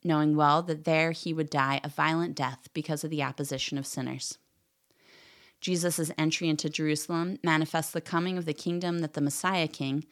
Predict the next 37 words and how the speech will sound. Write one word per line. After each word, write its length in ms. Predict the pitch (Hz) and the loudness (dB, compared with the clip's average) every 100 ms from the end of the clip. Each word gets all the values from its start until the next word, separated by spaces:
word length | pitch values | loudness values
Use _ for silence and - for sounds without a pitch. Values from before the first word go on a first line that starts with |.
| - - - - | -20 -20 -10 2
welcomed 480 | 196 214 226 208 - | 2 4 0 0 0
into 220 | 170 170 | -2 0
his 200 | 165 156 | 0 0
city 280 | - 170 170 | -2 -2 0
by 160 | 143 | 0
children 560 | 143 185 180 185 180 180 | 0 0 0 0 -2 0
and 200 | 143 143 | 0 0
the 60 | |
humble 240 | 135 160 170 | 2 0 0
of 160 | 165 | -2
heart, 280 | - 139 135 _ - - - - - | -2 -2 -2 _ -20 -20 -20 -14 -6
is 140 | 185 | 0
going 220 | 196 196 | 2 2
to 140 | 196 214 | 0 -2
accomplish 520 | - 165 160 170 - | 0 0 0 -2 0
by 100 | 151 | -2
the 80 | 147 | -2
Passover 720 | - 160 - 180 170 165 - | 0 0 0 -2 0 -2 -2
of 140 | 147 | -2
his 160 | 147 139 | -4 -2
death 340 | 147 139 - - | 0 0 -2 -4
and 140 | 143 | -2
resurrection. 680 | 131 127 131 - - - 147 _ _ _ _ _ _ _ _ _ _ _ _ _ _ - - - - - | -2 -4 -6 -6 -10 -10 -14 _ _ _ _ _ _ _ _ _ _ _ _ _ _ -18 -18 -20 -14 0
Article 340 | 175 185 196 | 2 4 2
four, 420 | 180 - 143 143 143 _ | -2 0 0 0 -4 _
Jesus 340 | - 226 220 - | -2 2 2 0
Christ 300 | - 175 - | 2 2 4
suffered 320 | 180 - 202 | 4 2 0
under 180 | 170 151 | 0 0
Pontius 380 | 156 156 - - | -2 -2 -4 -2
Pilate, 400 | 143 139 147 175 | 0 0 0 -4
was 100 | - | -6
crucified, 640 | - 214 - 202 190 170 | -4 -4 -2 0 2 2
died, 320 | 156 147 143 | 4 4 2
and 140 | 151 147 | 0 -2
was 140 | 143 | 0
buried. 400 | 135 123 123 - | -2 -2 -2 -8